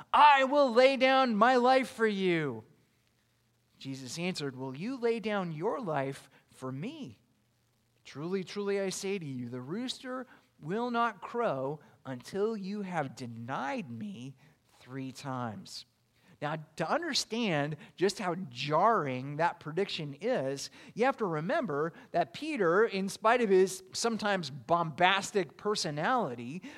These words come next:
was actually one of the giants of the Christian church. Whenever the apostles are listed in the Bible, Peter, Simon Peter, is listed first. Peter walked on water. Peter raised a woman from the dead.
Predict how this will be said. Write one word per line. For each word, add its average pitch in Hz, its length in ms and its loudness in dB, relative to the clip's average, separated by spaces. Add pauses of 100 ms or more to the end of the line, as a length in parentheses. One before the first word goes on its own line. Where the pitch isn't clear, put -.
(120)
was 214 240 2
actually 247 420 0
one 214 220 -4
of 294 80 -10
the 208 80 4
giants 165 920 -2 (100)
of 180 180 4
the 233 80 -4
Christian 185 560 -8
church. 247 560 -6 (380)
Whenever 220 260 4
the 320 120 0
apostles 226 540 2
are 147 120 -2
listed 196 440 -2
in 185 220 -6
the 302 80 -4
Bible, 156 600 -4 (320)
Peter, 285 640 -10 (340)
Simon 254 540 -4
Peter, 170 520 -8 (540)
is 208 240 -6
listed 156 480 -4
first. - 640 -8 (720)
Peter 190 280 0
walked 170 380 2
on 127 240 -6
water. 165 500 -2 (280)
Peter 196 340 -2
raised 180 540 0
a 180 80 -2
woman 196 380 -2
from 165 200 -4
the 135 80 -4
dead. 180 420 2